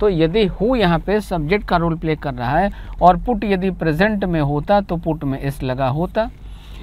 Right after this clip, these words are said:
but यदि इसमें एस नहीं लगा हुआ है तो पुट का तीनों ही form same होता है, verb का first form, second form, third form, तीनों ही put का same होता है, पुट, put, put, ठीक है। तो अब ये किसका काम कर रहा है? तो अब ये काम करता है,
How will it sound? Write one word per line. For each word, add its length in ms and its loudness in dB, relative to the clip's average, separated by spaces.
but 200 6
यदि 260 4
इसमें 380 0
एस 240 0
नहीं 380 2
लगा 260 2
हुआ 240 2
है 60 4
तो 160 -2
पुट 280 0
का 160 2
तीनों 420 0
ही 100 0
form 280 0
same 260 -4
होता 260 -2
है, 60 0
verb 280 -2
का 160 -4
first 300 0
form, 200 -2
second 400 -4
form, 200 -2
third 240 -2
form, 200 -10
तीनों 280 2
ही 60 2
put 260 -2
का 140 2
same 240 -2
होता 240 -2
है, 60 0
पुट, 300 0
put, 180 -2
put, 260 -6
ठीक 180 -2
है। 120 2
तो 40 8
अब 140 8
ये 160 4
किसका 340 4
काम 240 6
कर 140 4
रहा 100 8
है? 80 6
तो 100 -2
अब 220 4
ये 140 6
काम 240 4
करता 320 0
है, 280 4